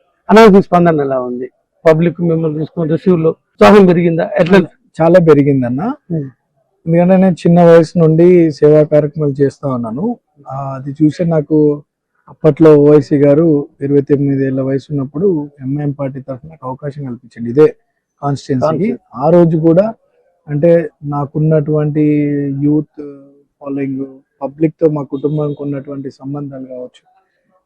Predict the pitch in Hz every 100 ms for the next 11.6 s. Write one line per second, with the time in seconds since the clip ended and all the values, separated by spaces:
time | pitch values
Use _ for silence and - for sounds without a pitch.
0 | 165 190 180 156 170 165 151 156 175 165
1 | 160 156 147 139 127 _ 135 143 160 143
2 | 143 160 165 160 151 147 147 147 143 135
3 | - _ _ _ 135 123 151 139 143 135
4 | 170 151 131 127 139 160 147 147 127 120
5 | - 127 135 233 _ _ _ _ _ _
6 | 160 202 208 196 190 185 170 160 156 160
7 | 185 185 170 151 147 160 156 143 156 -
8 | 139 151 151 147 - _ _ 139 135 135
9 | 135 131 131 _ _ _ 135 135 143 156
10 | 147 139 143 139 135 - 135 143 139 135
11 | 135 131 131 123 120 156